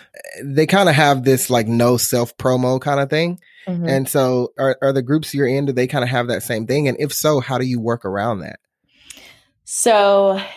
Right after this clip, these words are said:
Speaker 2: in our groups, there are, like, a lot of, like, no self promo, or it'll be like, "You can promote yourself on Fridays or Saturdays." I literally have a list of every group I'm in on Facebook, when I can promote myself,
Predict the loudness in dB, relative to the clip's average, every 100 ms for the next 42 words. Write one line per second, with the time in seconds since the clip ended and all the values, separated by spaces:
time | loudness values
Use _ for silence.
0 | -10 -6 -4 -4 -4 -4 -6 -6 -4 -2
1 | 0 -2 0 2 2 0 -2 -2 2 2
2 | 0 -2 -4 -2 -2 0 -2 0 -2 -4
3 | -4 -4 0 0 2 0 -4 -4 -4 -4
4 | -4 -4 -2 0 0 -2 -2 -4 -2 -6
5 | 0 2 2 2 0 -2 -6 -6 -8 -2
6 | 0 0 -2 -4 -8 -18 -20 _ 0 2
7 | 4 2 0 2 2 4 2 0 -4 -4
8 | 0 0 0 -2 -2 -4 -4 -8 -4 -4
9 | -4 0 0 0 -4 -2 -2 -2 -4 -4
10 | -6 -6 -8 -6 -6 -4 -2 -2 -4 _
11 | _ _ -12 0 2 2 0 -2 -6 -4
12 | -2 -2 -4 -6 -2 -2 -2 -6